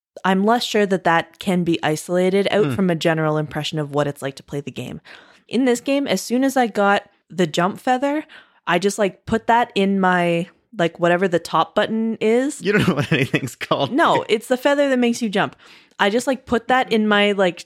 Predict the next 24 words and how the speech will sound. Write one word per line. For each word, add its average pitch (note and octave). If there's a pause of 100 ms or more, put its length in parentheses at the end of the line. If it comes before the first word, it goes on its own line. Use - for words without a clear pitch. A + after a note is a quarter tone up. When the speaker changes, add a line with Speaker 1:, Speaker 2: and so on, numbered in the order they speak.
Speaker 1:
top A3
button, C4+
and F#3+
it -
stayed F3+
there D3+
the D#3
entire F3
rest D#3
of D3
the D3+
game. B2
Speaker 2:
Okay. A2 (460)
Speaker 1:
Like, F3
I G#3
always G3
had E3
my D#3+
sword, F#3+
my E3+
shield, E3
and D#3
my D3
jump C#3+